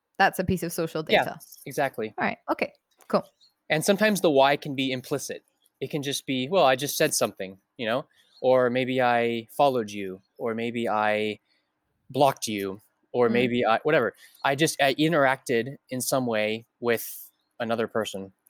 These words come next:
Speaker 2: or with the public. I, it's a little grain of sand. It's a little iota of something that cu-,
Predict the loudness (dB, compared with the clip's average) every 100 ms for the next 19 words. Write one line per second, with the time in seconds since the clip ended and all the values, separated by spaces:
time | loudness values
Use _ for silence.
0 | _ -2 0 2 2 0 -4 -10 -6 0
1 | 2 2 0 -4 _ _ _ -2 2 2
2 | 2 -2 -6 _ _ _ _ _ _ _
3 | -8 -2 4 6 8 8 4 0 _ _
4 | -10 -2 0 0 -2 0 0 0 -4 -2
5 | 2 4 4 4 4 4 2 0 0 0
6 | -2 -12 -18 _ _ _ _ _ _ _
7 | -6 -2 0 0 -2 0 0 0 _ _
8 | _ _ -8 -6